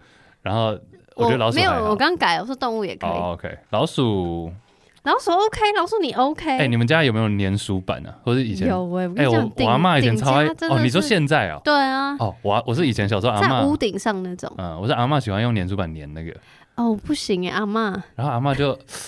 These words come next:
Speaker 1: 其实我现在长大我都在想，那，那些粘鼠板后来怎么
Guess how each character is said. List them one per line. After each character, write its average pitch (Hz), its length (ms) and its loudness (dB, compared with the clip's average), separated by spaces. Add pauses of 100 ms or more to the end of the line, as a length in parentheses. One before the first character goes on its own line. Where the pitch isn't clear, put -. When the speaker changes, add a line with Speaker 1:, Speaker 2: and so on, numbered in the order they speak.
(240)
Speaker 1:
其 - 60 -10
实 160 80 2
我 165 200 2
现 156 140 0
在 156 60 2
长 98 180 0
大 127 100 4
我 107 60 2
都 107 60 4
在 117 60 2
想， 98 180 -4
那， 113 80 0
那 120 180 0
些 117 80 2
粘 92 200 -2
鼠 92 100 -8
板 87 120 -8
后 98 120 -6
来 80 100 -6
怎 78 160 -14
么 73 220 -14